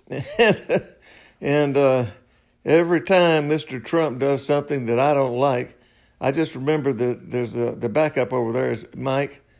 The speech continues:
and at least he has the pretense of, uh, Christianity and not, and, and, uh, not a reckless, uh, self-obsessed ego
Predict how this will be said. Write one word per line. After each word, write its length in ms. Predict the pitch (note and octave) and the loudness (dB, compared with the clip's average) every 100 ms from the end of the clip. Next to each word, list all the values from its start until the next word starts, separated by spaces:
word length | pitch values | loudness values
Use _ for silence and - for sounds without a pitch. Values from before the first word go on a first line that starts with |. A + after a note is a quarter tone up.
| _ _ _ _ | _ _ _ _
and 120 | A#2+ | -6
at 120 | A#2+ B2 | -4 0
least 320 | D3+ D3 - | 0 -2 -4
he 220 | C#3 B2+ | -4 -2
has 340 | C3 C3 A2+ | -4 -4 -6
the 340 | A#2 A#2 A2+ G#2+ _ _ _ | -2 -2 -2 -8 _ _ _
pretense 680 | - F#3 F3 C3 C3+ - - | -2 -2 -2 -4 -4 -8 -8
of, 360 | B2 A#2 G#2+ - _ _ _ _ _ _ | -4 -4 -6 -16 _ _ _ _ _ _
uh, 100 | A#2 | -10
Christianity 840 | G#2+ - C3 - B2 B2+ C3 C3+ - - | -6 -4 -4 -4 -4 -4 -4 -4 -6 -10
and 220 | A#2+ A#2 | -6 -4
not, 220 | B2+ A#2+ - - | -4 -8 -12 -10
and, 300 | B2+ A#2+ - | -6 -6 -6
and, 200 | B2 A2 | -8 -4
uh, 240 | A2+ A2 A2+ - _ _ | -2 -2 -6 -14 _ _
not 280 | D#3 C3+ C3 | -4 -2 0
a 60 | |
reckless, 500 | A#2 C3+ C3 A2+ - - - | 0 0 -2 -6 -8 -12 -6
uh, 240 | A2+ A2 | -2 -2
self-obsessed 840 | A2 - C#3+ - A2 F#2+ C3 A#2 A#2 | -4 -2 0 0 -6 -6 -6 -6 -6
ego 460 | C3 B2 A#2 A2 | -6 -2 -2 -2